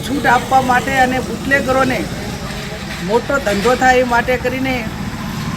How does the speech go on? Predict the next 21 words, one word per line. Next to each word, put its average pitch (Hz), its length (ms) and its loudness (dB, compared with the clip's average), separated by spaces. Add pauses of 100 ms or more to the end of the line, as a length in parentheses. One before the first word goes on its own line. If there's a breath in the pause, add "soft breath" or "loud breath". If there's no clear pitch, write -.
(180)
ગાંધીનગર 254 640 2 (720)
ગિફ્ટ 302 340 2
સિટી 262 320 -4
ખાતે 247 320 4 (560)
દારૂ 226 280 4
પીવા 240 280 2
માટેની 233 380 4
છૂટ - 240 0
આપી, 214 280 2 (720)
એ - 120 2
ખરેખર 233 420 4
નિંદનીય 233 520 4
છે. 262 140 4 (920)
કોઈ 277 220 2
પણ 285 220 4
માણસ 277 320 4 (400)
ક્રાઇમ 247 340 6
કરશે, 262 320 2 (1000)
કોઈને 262 220 6 (100)
નુકસાન 294 400 4
કરશે, 269 340 2